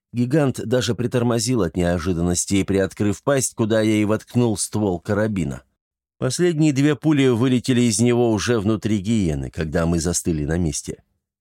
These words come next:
Кисть, сжимавшая карабин, оказалась почти в сантиметре от острых клыков зверя,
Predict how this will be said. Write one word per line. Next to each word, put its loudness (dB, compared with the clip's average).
Кисть, -2
сжимавшая -2
карабин, 0
оказалась -2
почти -4
в -4
сантиметре 0
от -4
острых -4
клыков -2
зверя, 0